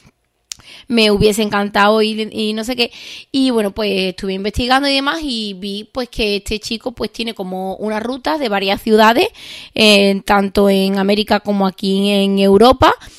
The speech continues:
y alguna ciudad más de, de otros estados, otros continentes, y,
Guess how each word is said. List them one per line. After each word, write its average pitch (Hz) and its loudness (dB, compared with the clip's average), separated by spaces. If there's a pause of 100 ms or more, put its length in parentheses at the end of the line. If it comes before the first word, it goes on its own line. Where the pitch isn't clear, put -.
(360)
y 233 2
alguna 208 2
ciudad 208 0
más 208 2
de, 208 2
de 190 2
otros 196 0
estados, 254 -2
otros 220 -6
continentes, 254 -4 (420)
y, 254 2